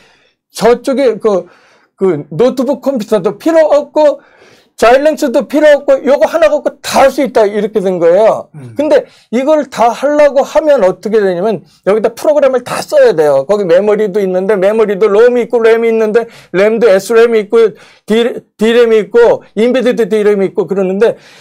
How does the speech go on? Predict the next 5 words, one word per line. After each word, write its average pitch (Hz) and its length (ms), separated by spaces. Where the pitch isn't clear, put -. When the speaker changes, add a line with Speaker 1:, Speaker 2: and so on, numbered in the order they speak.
Speaker 1:
그 - 100
롬에다가 240 760
프로그램을 269 460
다 - 160
씁니다. 196 680